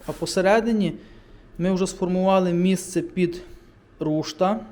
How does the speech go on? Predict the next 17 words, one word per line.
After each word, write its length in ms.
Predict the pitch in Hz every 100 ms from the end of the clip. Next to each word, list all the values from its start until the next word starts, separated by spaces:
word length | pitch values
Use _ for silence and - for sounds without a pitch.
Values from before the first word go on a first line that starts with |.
| - - - - - - - - - - - - - - - - - - -
І 140 | 170
вже 440 | 170 170 202 196 -
по 100 | 180
цьому 400 | 170 196 226 220
ряді 380 | 196 170 156 156
у 140 | 147
нас 260 | 160 180 170
зараз 400 | 180 175 175 - - - -
будуть 280 | 165 180 170
йти 400 | - - 185 190 - - - - - - - -
низ 480 | 165 185 185 - - -
топки. 480 | 185 156 - - 120 - - - - - - - - - - - - -
Тобто 300 | 175 170 180
ми 140 | 175
будемо 240 | 175 175 175
встановлювати 720 | - 175 175 170 160 151 160
дверки 600 | 143 170 196 233 - 160